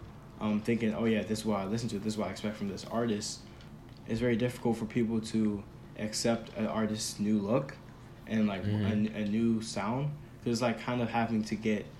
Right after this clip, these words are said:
Speaker 1: popular again.
Speaker 2: Yeah. But, I mean, you still could, necessarily. It's like taking a chance, taking a gamble.
Speaker 1: Yeah.
Speaker 2: Like,
Speaker 1: Yeah.
Speaker 2: high risk, high reward. 'Cause, you know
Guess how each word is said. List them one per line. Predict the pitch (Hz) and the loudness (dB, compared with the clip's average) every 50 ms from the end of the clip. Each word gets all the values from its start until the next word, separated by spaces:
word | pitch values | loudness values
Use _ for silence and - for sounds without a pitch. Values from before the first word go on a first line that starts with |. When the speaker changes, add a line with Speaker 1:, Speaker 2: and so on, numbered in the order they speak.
| - - - - - - - - - | -16 -16 -16 -16 -18 -18 -18 -12 -2
Speaker 1:
popular | - 120 117 - 120 117 110 107 101 | 0 0 2 4 4 4 4 4 2
again. | - 98 92 98 107 117 113 104 98 - - - - - - - - - - - - - - - - - - - - - - - - - - - - - - - - - - - - | 0 -4 -4 -2 0 2 2 2 0 -2 -10 -16 -16 -16 -16 -16 -16 -18 -18 -18 -18 -16 -16 -16 -16 -16 -16 -16 -16 -16 -16 -16 -16 -16 -16 -16 -18 -18 -18 -18 -16 -16 -14 -10 -4
Speaker 2:
Yeah. | - 95 90 85 - - - - - - - - - - - | 0 2 2 2 2 -2 -6 -12 -20 -20 -20 -20 -20 -8 0
But, | - 123 | 4 4
I | 131 135 | 6 6
mean, | 135 135 131 127 123 123 123 123 - - - - - - - - - - - - - - - - - - - - - - - | 6 6 6 6 6 4 4 0 -4 -12 -16 -16 -16 -16 -16 -16 -16 -16 -16 -16 -16 -16 -16 -16 -16 -16 -16 -18 -16 -4 2
you | 135 151 156 | 4 4 4
still | 151 - - - - 127 135 135 - - - | 4 0 -6 2 4 6 6 6 4 0 -8
could, | - - - - - 117 117 131 147 151 165 190 196 - - - - - - - - - - - | -12 -12 -10 -2 0 4 6 8 8 8 6 4 2 -2 -8 -14 -16 -16 -16 -16 -18 -18 -4 -4
necessarily. | 135 135 - 147 143 - 139 139 143 143 139 139 131 | -2 0 2 0 0 2 4 4 6 6 4 4 2
It's | 151 160 | 4 4
like | 143 117 90 - - - - | 4 4 4 -2 -8 -10 0
taking | - - 120 - 107 | 4 4 4 4 4
a | 95 78 | 0 2
chance, | - 107 95 90 85 | 2 2 2 4 6
taking | - 120 120 113 | 6 6 6 4
a | 95 | 2
gamble. | 87 80 78 95 92 95 90 85 80 78 80 80 78 80 - 107 | 0 0 2 2 4 4 4 2 0 0 0 -2 -2 -4 -2 0
Speaker 1:
Yeah. | 110 110 110 107 - - - - - - - - - | 2 2 2 2 -2 -6 -14 -16 -16 -18 -18 -6 0
Speaker 2:
Like, | 113 110 101 | 2 2 4
Speaker 1:
Yeah. | 95 107 | 6 6
Speaker 2:
high | 107 110 | 6 6
risk, | 110 104 107 104 - | 6 6 2 0 2
high | 101 98 98 | 2 4 4
reward. | 98 101 92 85 90 95 98 104 101 - | 4 2 0 2 2 2 2 2 2 2
'Cause, | - 107 107 127 | 2 2 4 4
you | 131 | 4
know | 113 92 85 85 90 95 | 6 6 4 4 2 -2